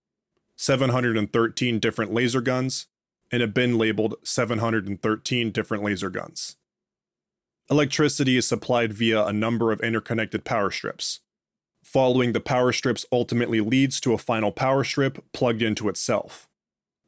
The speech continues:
Unplugging it removes power from the entire facility. Interview log. S C P twenty ninety-nine A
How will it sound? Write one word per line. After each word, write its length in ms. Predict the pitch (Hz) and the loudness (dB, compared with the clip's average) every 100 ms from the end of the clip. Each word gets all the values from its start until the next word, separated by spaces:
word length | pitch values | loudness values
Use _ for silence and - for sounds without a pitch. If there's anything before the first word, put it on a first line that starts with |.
| - | 0
Unplugging 520 | 135 131 143 131 127 | 0 2 2 2 2
it 140 | 123 110 | 2 2
removes 520 | 107 107 127 127 - | 2 2 2 2 -2
power 360 | - 123 127 | 0 2 2
from 200 | 120 120 | 0 -2
the 100 | 104 | -2
entire 360 | 101 98 104 98 | -2 -2 0 0
facility. 540 | 104 - 107 92 - _ _ _ _ _ _ _ _ _ _ _ _ _ _ | -2 -2 -2 -4 -10 _ _ _ _ _ _ _ _ _ _ _ _ _ _
Interview 360 | 143 135 104 98 | 0 2 2 0
log. 340 | 90 - - - _ _ _ _ _ - | 0 -4 -10 -20 _ _ _ _ _ -2
S 180 | 135 - | 0 2
C 200 | 131 113 | 0 0
P 320 | - 147 143 | 2 4 4
twenty 260 | - 127 | 2 -2
ninety-nine 420 | 117 107 104 98 - | 0 0 0 0 0
A 340 | 131 139 139 | 0 0 -2